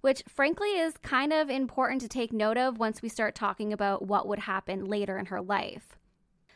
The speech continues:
The prefrontal cortex of her brain, that area that's related to controlled activities and the capacity of decision-making, it was damaged, although that could, of course,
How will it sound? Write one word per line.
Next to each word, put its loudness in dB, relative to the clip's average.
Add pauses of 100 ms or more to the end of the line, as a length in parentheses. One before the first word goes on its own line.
(160)
The 0
prefrontal 2
cortex 2
of 0
her 0
brain, 0
that 6
area 2
that's 2
related 0
to -2
controlled -2
activities -2
and 2
the 0
capacity 2
of 2
decision-making, -2 (300)
it -2
was 2 (100)
damaged, -2 (320)
although 6
that 6
could, 2
of 0
course, 0